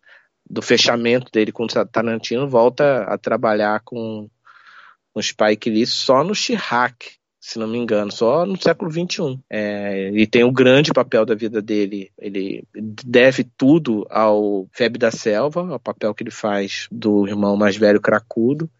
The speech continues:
é ali que ele aparece pro mundo, mas como ele vai trabalhar com o Tarantino, o Tarantino é o segundo cara que dá a chance pra ele, é, ele gruda no Tarantino, ele se dis-, se distancia um pouquinho. Mas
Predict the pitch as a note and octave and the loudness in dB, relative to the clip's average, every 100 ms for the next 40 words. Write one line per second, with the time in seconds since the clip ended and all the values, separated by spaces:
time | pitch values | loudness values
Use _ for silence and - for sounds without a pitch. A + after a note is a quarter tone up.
0 | - - - - G#2+ G#2 G#2+ B2+ B2+ G#2+ | -18 -18 -18 -4 0 2 4 2 4 2
1 | A2 G#2+ G#2+ - A#2 A2 A2 B2 C#3+ - | 2 0 0 -2 -6 -6 -6 -6 -8 -10
2 | F#3 E3+ A#2+ A2+ A2+ A#2 A2+ - - - | -12 -6 -2 0 2 2 0 -4 -6 -8
3 | - _ - - - - A#2 B2 B2 A#2 | -12 _ -20 -20 -12 0 4 4 4 2
4 | B2 A#2 A2 B2 G#2+ A2 A2+ G#2 A#2 B2+ | 4 2 2 -2 -4 -4 -4 -4 -4 -2
5 | A2 G#2 - A2 G#2 G#2 G2 - G#2+ G2+ | 0 -2 -4 -4 -2 -2 -4 -6 -4 -4
6 | - G2+ - G2+ G2+ G2 G#2+ G2+ - A#2 | -2 -2 -2 -4 -4 -4 -6 -6 -6 -2
7 | A#2 C#3 E3+ - - _ _ - - - | 4 4 2 -4 -20 _ _ -20 -18 -16
8 | - - - - A2+ A2+ G#2+ G#2 G2 G2+ | -16 -18 -4 2 4 6 4 2 -2 -4
9 | G#2+ G2+ A#2+ D#3+ D3 D3 D3 D3+ D3+ C#3 | -4 -2 0 2 4 4 2 -2 -4 -4
10 | C#3+ D3 D3 - D3+ C#3+ - _ - - | -2 0 0 -2 -6 -6 -10 _ -12 -4
11 | B2 B2+ - - C3 - B2 B2 - C#3 | -2 -2 -2 0 0 0 -6 -6 -8 -6
12 | A2+ A2 A2+ B2 A#2 | -6 -4 0 2 2